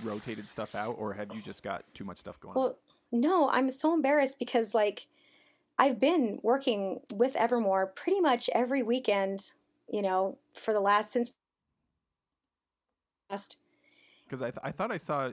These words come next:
Speaker 1: did you put something on Facebook or something that was kinda like a, "Oh, I'm so sad," like, you know, 'cause it, so, but I, you know, I, did you,
Speaker 2: Yeah,
Speaker 1: did, did you
Speaker 2: um,
Speaker 1: quit or something, or wha-, what's up
Speaker 2: n-,
Speaker 1: there?
Speaker 2: man, it's just a,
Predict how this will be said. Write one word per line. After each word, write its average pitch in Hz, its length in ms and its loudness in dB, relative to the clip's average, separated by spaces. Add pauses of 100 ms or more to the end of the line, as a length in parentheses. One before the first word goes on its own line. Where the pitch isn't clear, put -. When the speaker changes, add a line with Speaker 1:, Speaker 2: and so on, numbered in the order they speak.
(120)
Speaker 1:
did 143 160 -10
you 147 80 -8
put 190 140 -8
something 190 220 -6
on 127 140 -6
Facebook 139 400 -10
or 170 60 -8
something 165 300 -10
that 151 80 -8
was 131 100 -12
kinda 131 200 -10
like 120 220 -8
a, 104 320 -8 (140)
"Oh, 123 80 -4
I'm 120 120 -4
so 113 160 -12
sad," 107 360 -8
like, 98 160 -10 (100)
you 110 80 -8
know, 98 140 -8
'cause 113 180 -12
it, - 160 -20
so, 107 240 -8 (320)
but 107 120 -8
I, 98 200 -8
you 120 100 -8
know, 92 80 -10 (140)
I, 104 60 -12 (920)
did 262 160 0
you, 359 60 4
Speaker 2:
Yeah, 233 400 2
Speaker 1:
did, - 0 -
did 262 160 2
you 269 60 2
Speaker 2:
um, 269 80 -2
Speaker 1:
quit 110 180 -6
or 131 80 -6
something, 131 480 -8
or - 80 -12
wha-, - 320 -14
what's 101 160 -12
up 107 100 -6
Speaker 2:
n-, 294 120 2
Speaker 1:
there? - 160 -6 (680)
Speaker 2:
man, 277 640 2
it's - 200 -2
just 247 220 -2
a, 202 280 2